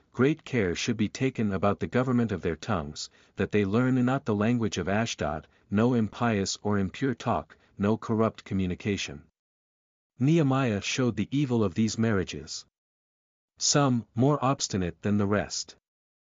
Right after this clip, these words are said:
He smote, that is, ordered them to be beaten by the officers according to the law, Deuteronomy twenty-five verses two and three.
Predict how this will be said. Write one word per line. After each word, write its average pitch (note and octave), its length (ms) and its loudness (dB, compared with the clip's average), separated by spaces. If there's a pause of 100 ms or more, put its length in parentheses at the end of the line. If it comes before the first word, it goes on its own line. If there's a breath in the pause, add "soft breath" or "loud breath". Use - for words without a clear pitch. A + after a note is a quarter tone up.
(580)
He D3 160 2
smote, C#3 540 0 (200)
that A#2 200 4
is, F#2+ 340 0 (220 soft breath)
ordered D3 340 2
them G#2 160 2
to G#2 120 -4
be F#2+ 120 0
beaten G#2+ 440 0
by F#2 140 0
the F2 140 -2
officers F#2 640 -2
according A2+ 420 -2
to G2+ 100 -6
the F2 120 -2
law, E2+ 380 -2 (280 soft breath)
Deuteronomy A2+ 640 2
twenty-five A2+ 680 -2
verses F2+ 400 -4
two A#2 300 0
and G#2 160 -4
three. F2+ 400 -4